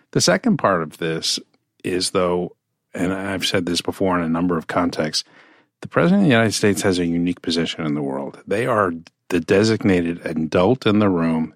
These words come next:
in whatever room they're in. This is what I mean by that. When you go in and some opposition leader or some political party takes a shot at you, you, you elevate them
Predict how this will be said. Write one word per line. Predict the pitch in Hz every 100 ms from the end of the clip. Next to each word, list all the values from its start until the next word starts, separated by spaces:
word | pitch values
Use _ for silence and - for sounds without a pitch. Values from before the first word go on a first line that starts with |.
| _
in | - 85
whatever | 80 80 87 95 101
room | 82 82 78 78
they're | 76 71
in. | 64 - - _ _ _ _ _ _ _ _ _ _ _ _ _
This | 120 -
is |
what | 113 95
I |
mean | 87 80 90
by | 82
that. | 71 65 - - - _ - - - _ _ _ _ _ _ -
When | 98 92
you | 104 139
go | 131 117
in | 110 110
and | 92 87
some | 104
opposition | 95 98 101 98 101 101 92
leader | 92 92 92 92 - _ -
or | 87
some | - 90
political | 90 92 90 85
party | - 87 85
takes | - 95 -
a |
shot | 87 92 87
at | 87
you, | 87 85 87 _ _ _ _ _ _ _ _ _ _ _ _
you, | - 101 101 -
you | 98 101 101 -
elevate | 117 120 131 104 98 82 -
them | 82 78 82 -